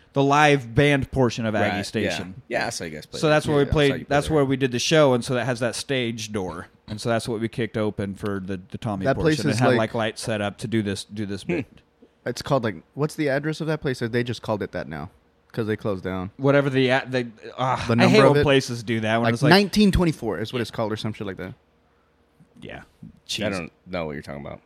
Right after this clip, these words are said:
Speaker 1: No, that
Speaker 3: The
Speaker 1: whoever, once Aggie Station closed down, whoever
Speaker 2: Yeah.
Speaker 1: o-, bought it and opened it up as a new place, the title, the name of it is just the address
Speaker 3: It's
Speaker 1: of the
Speaker 3: the
Speaker 1: building.
Speaker 2: Oh.
Speaker 3: address of the building.
Speaker 2: Uh,
Speaker 1: That's so cheesy when they do that.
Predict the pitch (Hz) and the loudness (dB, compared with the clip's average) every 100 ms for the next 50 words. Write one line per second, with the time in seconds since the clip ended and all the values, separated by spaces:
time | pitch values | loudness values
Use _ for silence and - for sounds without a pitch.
0 | - 156 175 151 143 147 131 131 131 175 | -6 2 4 4 4 2 6 8 12 12
1 | 202 202 185 156 156 180 - 156 160 143 | 12 10 4 0 0 0 4 4 4 0
2 | 139 147 135 127 131 117 107 107 101 123 | 0 0 0 -2 0 0 -2 -4 -2 0
3 | 135 135 135 127 - 123 139 135 120 123 | 0 0 -2 -6 -2 2 4 2 0 -2
4 | 127 135 135 127 117 117 123 120 113 139 | 2 2 2 0 0 0 -2 -2 -4 -2
5 | 131 - 113 - 135 131 117 127 135 147 | -4 -2 -6 -2 0 0 -2 0 2 4
6 | 127 117 113 110 107 101 - 92 80 69 | 4 2 0 -2 -4 -6 -4 -10 -8 -12
7 | - 127 95 85 80 120 87 85 87 110 | -6 -6 -6 -6 0 2 2 2 0 -4
8 | - 110 110 117 113 104 104 98 - _ | -10 -12 -10 -4 0 0 0 -2 -6 _
9 | _ 127 - 202 214 220 208 170 120 107 | _ -6 -2 -4 -4 -4 -4 -4 -4 -4
10 | 101 98 95 92 | -6 -6 -6 -10